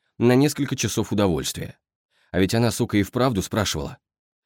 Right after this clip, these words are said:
Он ехал быстро и агрессивно. Подрезал, обгонял,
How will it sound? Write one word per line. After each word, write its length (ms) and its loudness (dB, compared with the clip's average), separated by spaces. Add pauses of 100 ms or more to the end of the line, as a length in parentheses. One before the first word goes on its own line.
(160)
Он 220 2
ехал 300 2
быстро 400 0
и 120 -2
агрессивно. 600 -2 (400)
Подрезал, 580 2
обгонял, 600 0